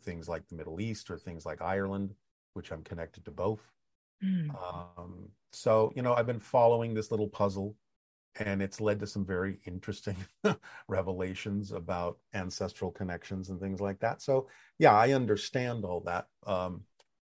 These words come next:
Speaker 1: but for me, it's, it's more of a puzzle to solve than anything.
Speaker 2: Nice.
Speaker 1: Yeah.
Speaker 2: Yeah, there's nothing like a good galactic reading
Speaker 1: <laughs>
Speaker 2: for your ancestry to,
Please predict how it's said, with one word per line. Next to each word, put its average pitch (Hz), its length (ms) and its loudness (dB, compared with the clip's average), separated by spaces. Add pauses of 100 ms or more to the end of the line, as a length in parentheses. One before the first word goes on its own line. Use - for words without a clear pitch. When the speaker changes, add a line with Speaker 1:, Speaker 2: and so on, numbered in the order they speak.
(160)
Speaker 1:
but 104 280 2
for 107 200 -2
me, 107 300 -2
it's, 101 500 -8
it's 98 220 -6
more 98 420 2
of 92 240 -2
a 87 260 -4 (180)
puzzle 95 360 -2
to 87 80 -6
solve 87 420 -6
than 87 160 -6
anything. 85 400 -12 (1120)
Speaker 2:
Nice. 160 560 0 (460)
Speaker 1:
Yeah. 85 60 -14 (140)
Speaker 2:
Yeah, 160 280 6
there's 175 260 6
nothing 226 320 10
like 196 160 10
a 175 80 8
good 190 300 8
galactic 170 580 6
reading 151 460 4 (460)
Speaker 1:
<laughs> - 500 -10
Speaker 2:
for 214 80 12
your 208 220 12
ancestry 202 720 8
to, 156 260 4